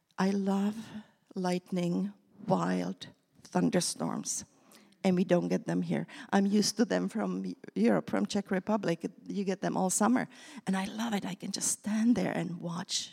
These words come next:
you know, the show, right? And, uh, so we got to Grand Canyon, and about half an hour into, while we were there, about half an hour later,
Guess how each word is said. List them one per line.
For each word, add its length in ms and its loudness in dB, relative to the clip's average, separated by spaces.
you 140 -2
know, 240 -6
the 120 -10
show, 540 0
right? 280 -6
And, 340 4
uh, 200 2
so 160 8
we 140 10
got 220 6
to 560 6
Grand 260 6
Canyon, 560 6
and 140 6
about 240 8
half 300 2
an 120 4
hour 160 4
into, 540 0
while 240 -2
we 160 2
were 140 2
there, 260 6
about 220 2
half 240 -2
an 80 0
hour 160 0
later, 420 2